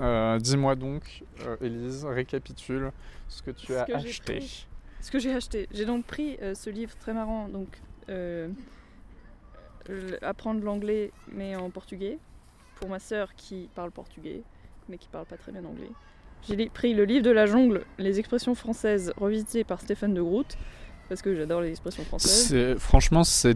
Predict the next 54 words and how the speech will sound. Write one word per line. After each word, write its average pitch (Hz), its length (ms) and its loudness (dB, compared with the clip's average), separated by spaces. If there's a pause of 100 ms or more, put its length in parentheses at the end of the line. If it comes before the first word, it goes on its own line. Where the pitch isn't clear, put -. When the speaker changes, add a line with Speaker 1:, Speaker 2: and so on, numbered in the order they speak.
(100)
Speaker 1:
ton 123 120 4
livre 123 300 4
totem, 120 420 0
euh. 107 180 0
Speaker 2:
Bah, 180 440 6
un 214 180 8
petit - 200 0
peu, 147 300 -2
hein, 147 240 0
euh, 127 640 -6
voilà. 160 240 -8 (1160)
Speaker 1:
D'ailleurs, 131 300 6 (140)
tu - 200 -4
es 127 40 2
Stéphane 117 420 2
de 165 80 6
Groot. 131 180 2
Speaker 2:
<laughs> 254 60 8
Ah 240 180 4
oui, - 300 -4 (440)
on 226 140 4
nous 208 140 4 (120)
a 165 60 0
jamais 190 280 -2
vus 220 140 4
dans 185 80 4
la 175 100 0
même 226 140 4
pièce, 294 220 0
hein, 240 120 0
donc. 190 280 -2 (340)
Et 226 100 2
j'ai 233 120 2
pris 302 260 2
un 214 100 2
truc 294 160 2
qui 269 100 -4
s'appelle 202 260 2
Tistou 311 360 4
les 254 120 6
pouces 285 240 2
verts, 220 320 4
parce 208 240 -2
que, 269 320 -2
euh, 185 420 0 (400)
un 190 120 -2
pote - 200 -4
à 208 60 0
moi, 202 200 -2
euh, 185 340 -2
son 175 180 -8
surnom 190 260 -6
c'est 190 180 -8
Tistou, - 380 -10